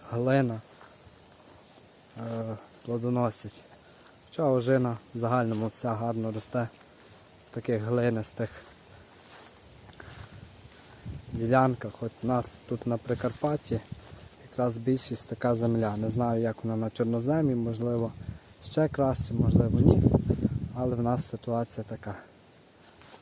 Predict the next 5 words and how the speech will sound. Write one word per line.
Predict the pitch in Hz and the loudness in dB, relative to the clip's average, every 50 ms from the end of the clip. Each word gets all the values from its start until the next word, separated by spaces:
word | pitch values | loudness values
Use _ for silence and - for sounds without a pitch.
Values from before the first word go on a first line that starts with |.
| - - - - - - - - - - - - - - - - - - - - - - - - - - - - - | -20 -20 -20 -20 -20 -20 -20 -20 -20 -20 -20 -20 -20 -20 -20 -20 -20 -18 -16 -16 -16 -16 -18 -18 -18 -18 -18 -14 -12
Насправді | 131 - - - 139 127 120 113 107 | -12 -12 -2 2 4 6 6 4 2
тут | 104 - - 123 - - - - - - - - - - - - - - - - - - - - - - - - - - - - - - - - - - - - - - - - | -2 -2 -4 -4 -4 -6 -14 -18 -20 -20 -20 -20 -20 -20 -20 -20 -20 -20 -20 -20 -20 -20 -20 -20 -20 -20 -20 -20 -20 -20 -20 -20 -20 -20 -20 -20 -20 -20 -20 -20 -20 -20 -12 -4
ягоди, | 120 123 127 127 131 131 131 127 123 127 127 117 - - - - - - - - - - - - - - - - - - - - - - - - - | 0 2 2 2 2 0 -2 -2 0 0 -2 -2 -4 -10 -20 -20 -20 -20 -20 -20 -20 -20 -20 -20 -20 -20 -20 -20 -20 -20 -20 -20 -20 -20 -20 -20 -12
а | - 113 120 | -6 -4 -2
ягоди. | 117 117 113 104 101 107 107 104 107 101 | 0 0 0 0 -2 -4 -6 -6 -8 -10